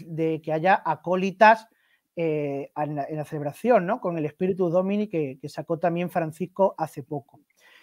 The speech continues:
Entonces, eh, ya Ministeria Cuedan decía que el lector, una de las ocupaciones eran la instrucción catequética, la instrucción de la palabra de Dios, etcétera. Y aquí el ministerio de catequista, según está pensado, es para gente que tiene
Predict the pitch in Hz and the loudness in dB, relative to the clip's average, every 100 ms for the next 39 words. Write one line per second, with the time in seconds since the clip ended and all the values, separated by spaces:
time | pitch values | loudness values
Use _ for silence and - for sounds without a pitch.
0 | _ - 165 208 208 247 240 - - 185 | _ -6 0 2 4 4 4 -6 -4 0
1 | 180 175 190 _ - 160 220 254 247 247 | 2 0 -4 _ -2 8 8 8 4 6
2 | 240 240 254 247 202 - 226 240 247 196 | 4 8 6 6 0 0 2 2 2 -2
3 | 180 175 175 - 233 233 - 254 233 190 | 0 0 0 2 4 4 4 4 6 4
4 | 165 156 165 170 156 202 214 240 254 _ | 2 -2 -2 -2 -2 -2 0 -2 -6 _
5 | _ _ - 196 240 208 - 170 160 175 | _ _ 0 2 4 2 0 -6 -4 -6
6 | 175 202 220 220 226 233 226 226 185 151 | -2 -2 0 0 -2 0 0 2 2 -2
7 | 175 185 180 185 185 185 208 202 208 214 | -4 0 2 4 6 6 4 4 0 -2
8 | 156 - 135 113 107 _ _ _ - 190 | -6 -8 -10 -12 -20 _ _ _ 0 2
9 | 185 208 262 214 196 185 233 240 202 196 | 2 2 2 2 2 0 0 0 2 2
10 | 220 226 254 247 - 240 285 - - 180 | 0 0 -2 -4 4 4 4 -4 -6 -2
11 | 202 - 202 214 202 214 202 202 196 165 | -2 0 0 0 0 2 2 2 2 2
12 | - 247 247 214 160 - 160 226 180 | 2 0 2 0 -6 -6 -2 0 0